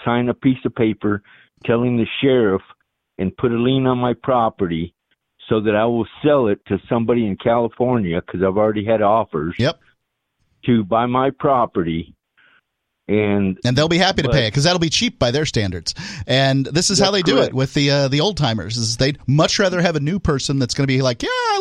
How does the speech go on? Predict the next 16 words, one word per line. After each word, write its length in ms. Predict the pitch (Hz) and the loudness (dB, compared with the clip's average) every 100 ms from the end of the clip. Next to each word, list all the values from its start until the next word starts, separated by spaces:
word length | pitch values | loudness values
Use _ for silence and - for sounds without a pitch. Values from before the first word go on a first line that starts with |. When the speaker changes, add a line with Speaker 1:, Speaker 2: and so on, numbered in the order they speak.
| 415 | -2
Speaker 2:
love 80 | 427 | -2
this 160 | 339 - | -4 -2
property 380 | 330 294 262 | -2 -2 -2
tax 320 | 220 240 - 226 | 0 0 0 -2
rate," 260 | 214 - - 180 190 165 113 | -2 -4 -10 -14 -12 -8 2
and, 500 | 139 143 143 143 151 | 4 4 2 0 0
uh, 100 | 131 | 0
then, 300 | 139 139 123 | 0 0 0
then 140 | 143 | 0
the 100 | 151 | 2
old 180 | 175 240 | 0 0
timers, 440 | 160 131 156 185 | 0 0 0 0
and 180 | 147 147 | 0 2
they, 180 | 143 143 | 0 0
so 160 | 135 151 | -2 0
they, 240 | 143 135 | 0 0